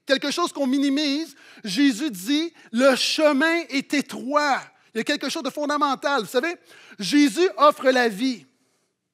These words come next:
Moi, il y a une des choses, lorsque les gens viennent me voir pour des rendez-vous, j'ai toujours la même phrase depuis une dizaine d'années. Je dis, «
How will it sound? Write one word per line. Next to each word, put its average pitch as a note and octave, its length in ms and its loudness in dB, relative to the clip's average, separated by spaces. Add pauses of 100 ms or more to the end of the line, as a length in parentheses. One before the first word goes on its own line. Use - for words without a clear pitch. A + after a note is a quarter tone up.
(680)
Moi, C#4+ 140 4
il C#4+ 40 -2
y - 20 -2
a A#3+ 40 -2
une A3+ 60 -4
des G3+ 140 -4
choses, A#3+ 240 0
lorsque - 200 -2
les G#3 140 -6
gens A3+ 140 -6
viennent G#3 140 -4
me F#3 100 -2
voir G3+ 280 -2
pour E3+ 120 -14
des E3+ 100 -4
rendez-vous, E3+ 480 -8
j'ai F3+ 100 -12
toujours B3+ 220 -10
la C#4 80 -2
même F3+ 180 -4
phrase F#3+ 300 -4
depuis D#3+ 300 -14
une D3+ 100 -14
dizaine A#3 320 -12
d'années. F3+ 380 -8 (580)
Je C#3+ 100 -20
dis, « F3+ 280 -14